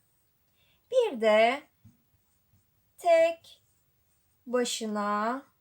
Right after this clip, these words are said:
anlamı olmayan kelime. Evet. Bak bakalım şimdi.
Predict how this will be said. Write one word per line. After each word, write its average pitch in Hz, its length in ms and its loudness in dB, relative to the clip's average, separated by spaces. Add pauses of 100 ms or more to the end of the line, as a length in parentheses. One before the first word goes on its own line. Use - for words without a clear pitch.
(2250)
anlamı 285 1200 -2 (2250)
olmayan 262 1080 -2 (340)
kelime. 214 520 -8 (2750)
Evet. 240 340 -6 (600)
Bak 440 200 0
bakalım 269 380 2
şimdi. 220 460 -6